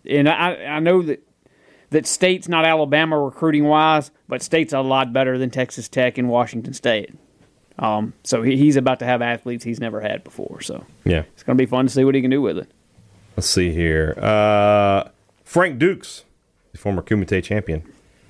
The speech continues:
Speaker 2: Can you
Speaker 1: Got
Speaker 2: tell
Speaker 1: that on my D V R, by the way. It came on the other night, and I saw
Speaker 2: Nice.
Speaker 1: it coming on. I wasn't gonna be home, so I, I D V R'd it. Now I, I'm pumped up. I get to watch Bloodsport at some point in the next
Speaker 2: Kumite.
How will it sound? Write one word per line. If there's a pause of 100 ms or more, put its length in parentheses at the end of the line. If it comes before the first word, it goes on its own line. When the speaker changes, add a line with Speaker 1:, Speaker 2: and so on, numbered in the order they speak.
(540)
Speaker 2:
Can
you
Speaker 1:
Got
Speaker 2:
tell
Speaker 1:
that
on
my
D
V
R,
by
the
way.
It
came
on
the
other
night,
and
I
saw
Speaker 2:
Nice.
Speaker 1:
it
coming
on.
I
wasn't
gonna
be
home,
so
I,
I
D
V
R'd
it.
Now
I,
I'm
pumped
up.
I
get
to
watch
Bloodsport
at
some
point
in
the
next (160)
Speaker 2:
Kumite.